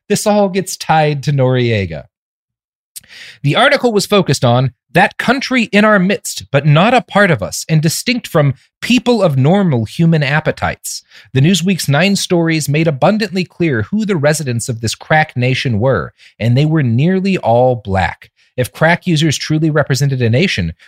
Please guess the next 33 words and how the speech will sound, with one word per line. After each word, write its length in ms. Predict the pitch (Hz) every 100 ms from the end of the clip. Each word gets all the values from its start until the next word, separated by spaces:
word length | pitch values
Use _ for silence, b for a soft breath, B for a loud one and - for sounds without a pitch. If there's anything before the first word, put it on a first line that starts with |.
| b
surely 440 | - 214 262 254 202
that 260 | 190 175
nation's 500 | 135 160 190 196 175
sovereignty 640 | - 170 175 143 120 104 90
would 180 | 110
have 300 | 107 147 180 -
to 60 |
be 140 | 170 156
violated 640 | 110 127 170 104 85 87
to 120 | - 151
address 320 | - 85 -
the 100 | 139
danger. 560 | 143 185 202 90 - - B B B B
The 120 | 127
article 320 | 208 254 233
did 120 | 220 175
not 260 | 208 233
say 240 | - 220 190
whether 300 | 151 175 131
Latin 280 | 139 139
Americans 540 | 135 120 139 139 135 117
were 140 | 127
purposefully 680 | - - 247 226 - 120 101
deploying 460 | 90 - 98 90 87
cocaine 480 | 98 80 107 92
to 80 | 85
destroy 400 | 90 - - 107
the 100 | 98
lives 360 | 92 90 87 82
documented 560 | 92 90 92 90 87
on 100 | 87
previous 400 | 85 117 92 85
pages, 480 | - 90 90 113 123